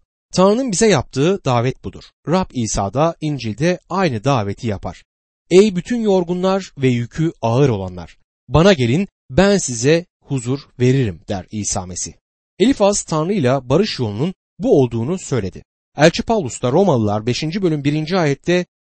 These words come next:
"Böylece imanla aklandığımıza göre Rabbimiz İsa Mesih sayesinde Tanrı'yla barışmış oluyoruz." demiştir. "Ki bolluğa erişesin." Bir başka deyişle iyiliğin üzerine gelsin der.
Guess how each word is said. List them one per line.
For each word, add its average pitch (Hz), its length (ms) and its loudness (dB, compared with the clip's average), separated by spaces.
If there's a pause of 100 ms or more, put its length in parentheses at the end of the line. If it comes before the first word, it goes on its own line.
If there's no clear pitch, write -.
"Böylece 151 560 2 (320)
imanla 190 520 4
aklandığımıza 123 720 0
göre 107 280 -6 (440)
Rabbimiz 165 640 0
İsa 143 400 0
Mesih 139 280 0
sayesinde 107 760 0
Tanrı'yla 131 680 0 (260)
barışmış 147 680 0 (100)
oluyoruz." 107 440 -2
demiştir. - 440 -10 (380)
"Ki 226 220 4
bolluğa 170 580 4
erişesin." 127 520 0 (320)
Bir 220 200 2
başka 131 320 0
deyişle 160 540 0 (120)
iyiliğin 156 600 0 (100)
üzerine 127 380 2
gelsin 98 460 -4
der. 80 220 -14